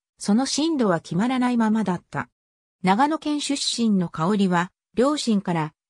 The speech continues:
卒業後は地元に戻り就職するよう言い渡されている。卒業後も東京にいたい一心で焦って、就職活動をするが、自宅外通学な上得意なこともなく、年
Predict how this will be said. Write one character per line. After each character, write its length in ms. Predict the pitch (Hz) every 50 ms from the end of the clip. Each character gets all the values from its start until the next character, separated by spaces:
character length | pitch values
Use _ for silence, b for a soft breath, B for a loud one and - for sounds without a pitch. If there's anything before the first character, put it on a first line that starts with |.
| _ -
卒 300 | - 175 185 - 262 254
業 200 | 277 277 277 269
後 140 | 247 262 254
は 120 | 220 180
地 140 | 160 175 170
元 280 | 190 240 269 - 302
に 120 | 285 285 269
戻 240 | 262 247 240 269 254
り 80 | 240 208
就 240 | - - - 226 254
職 300 | - - 285 262 - -
す 200 | - - - 240
る 100 | 233 233
よ 180 | 233 233 226 214
う 40 | 202
言 140 | 165 202
い 80 | 254 254
渡 240 | 226 214 208 240 240
さ 160 | - 247 240
れ 100 | 220 190
て 120 | - 170
い 140 | 160 156 139 127
る。 180 | 139 127 - _ _ _ _ _ _ _ _ _ _ -
卒 300 | - 190 196 - 285 302
業 240 | 311 311 302 294
後 140 | 269 277 277
も 140 | 269 285 294
東 260 | - 240 277 294 -
京 200 | - 277 277 269 254
に 140 | 247 240
い 80 | 240 214
た 140 | - 269 262
い 140 | 226 196 180
一 80 | 180
心 320 | - - - 240 254 247 202
で 140 | 202 180
焦 260 | 151 160 - - 190 185
っ 20 |
て、 300 | _ - 165 156 160 - _ _ _ _ -
就 220 | - - 247 294 311
職 320 | - - 311 - - -
活 260 | - 285 277 - 240
動 220 | 214 233 208 190 170
を 80 | 165
す 160 | 165 - 180
る 140 | 180 202 180
が、 180 | 160 151 156 - _ _ _ _ - -
自 120 | 170 165
宅 280 | - 285 302 - 302 247
外 200 | 240 233 214 196
通 280 | - - 208 247 269
学 220 | 269 262 254 - 240
な 140 | 269 262 247
上 180 | 247 285 302 -
得 300 | - 233 - - 269 277
意 100 | 285 247
な 120 | 208 190
こ 140 | - - 185
と 140 | - 196 220
も 160 | 220 202 185
な 100 | 190 185
く、 240 | - - 151 143 - _ _ _ -
年 260 | 175 202 254 302 302